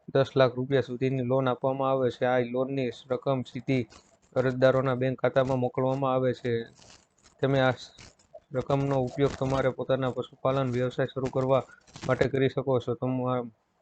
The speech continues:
વર્ગના લોકો આ પશુપાલન લોન માટે અરજી કરી શકે છે અને તેનો લાભ માત્ર એવા લોકોને જ આપવામાં આવે છે, જેમની પાસે પાંચ કે તેથી વધુ પશુઓ ઉપલબ્ધ છે. આ યોજના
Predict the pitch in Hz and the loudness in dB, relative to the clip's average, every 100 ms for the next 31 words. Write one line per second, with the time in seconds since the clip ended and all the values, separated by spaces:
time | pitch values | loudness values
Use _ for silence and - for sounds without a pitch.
0 | _ _ _ _ - 117 127 139 135 127 | _ _ _ _ 2 4 4 4 4 4
1 | 127 139 123 123 - _ _ _ _ _ | 4 2 0 -2 -8 _ _ _ _ _
2 | - 123 123 123 127 131 135 127 120 113 | -6 -2 -2 -2 2 4 4 2 -2 0
3 | 131 135 123 123 131 127 120 120 135 - | 0 2 0 0 2 2 2 0 -2 -2
4 | 135 127 131 - 127 - 120 127 120 - | 0 -2 -2 0 0 0 0 2 0 0
5 | 127 131 127 127 - 120 120 139 123 123 | 0 2 4 2 0 -2 0 4 4 6
6 | 131 127 127 - 131 135 123 135 120 120 | 4 4 2 -2 -2 -2 0 0 0 -2
7 | 123 - 135 123 127 135 120 135 - _ | -2 0 0 2 2 2 0 -4 -4 _
8 | _ _ _ _ 123 139 135 127 127 - | _ _ _ _ 0 2 2 2 2 0
9 | 120 127 127 - 131 131 127 123 123 123 | -2 0 0 0 0 0 0 0 0 -4
10 | - 135 127 123 135 127 131 - 131 123 | -6 0 0 0 -2 -2 -4 2 4 4
11 | 127 131 131 | 2 0 -2